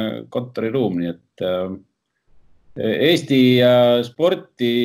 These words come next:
äh, peame siis kuidagi suutma kureerida kokku nelja inimesega tegelikult, et spordiosakonnas on kolm nõunikku pluss mina, aga loomulikult maja on suurem,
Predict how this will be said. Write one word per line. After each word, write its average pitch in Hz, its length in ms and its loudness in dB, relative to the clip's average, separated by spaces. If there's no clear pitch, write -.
äh, 120 380 -2
peame 127 280 0
siis 113 160 -8
kuidagi 127 320 -2
suutma 139 320 -4
kureerida 120 840 0
kokku 127 340 -6
nelja 147 240 2
inimesega 95 480 -4
tegelikult, 92 460 -8
et 92 100 -10
spordiosakonnas 120 680 0
on 107 80 -10
kolm 143 180 2
nõunikku 117 500 0
pluss 113 220 -6
mina, 156 220 2
aga 107 160 0
loomulikult 110 400 4
maja 135 240 0
on 104 80 -2
suurem, 117 380 0